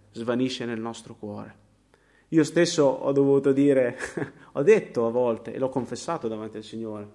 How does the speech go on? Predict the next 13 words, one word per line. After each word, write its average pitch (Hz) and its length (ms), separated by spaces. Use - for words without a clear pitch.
perché 131 220
queste 131 240
cose 147 240
vengono 120 340
da 113 180
esperienza 123 560
che 120 120
io 120 80
ho 117 40
vissuto, 117 580
quando 139 200
ho - 20
sentito 131 760